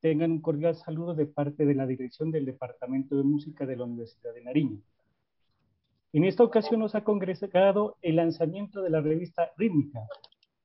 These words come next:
el cual es un trabajo académico que nos llena de mucho orgullo y satisfacción y que mejora la productividad académica de nuestro departamento.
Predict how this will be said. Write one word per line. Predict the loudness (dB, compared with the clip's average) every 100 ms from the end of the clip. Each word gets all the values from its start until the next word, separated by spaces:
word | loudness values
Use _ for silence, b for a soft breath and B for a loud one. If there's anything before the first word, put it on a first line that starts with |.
| -10
el | -8
cual | 2 2 2 -2
es | -6 -4
un | -4
trabajo | 0 2 2 0
académico | 0 0 0 -2 -6 -4
que | 0
nos | 0
llena | 0 -4 0
de | 0
mucho | 0 -2 -4 -10
orgullo | -8 -10
y | -12
satisfacción | -12 -10 -10 -10 -16 -12 -8 -8 _ _ _ _ _ -6
y | 0
que | 2
mejora | 2 4 8 8
la | 8 4 2
productividad | -2 -2 -2 0 4
académica | 2 2 0 0 -2 0
de | 2
nuestro | 0 -2 -6
departamento. | -6 -12 -10 -8 -10 -12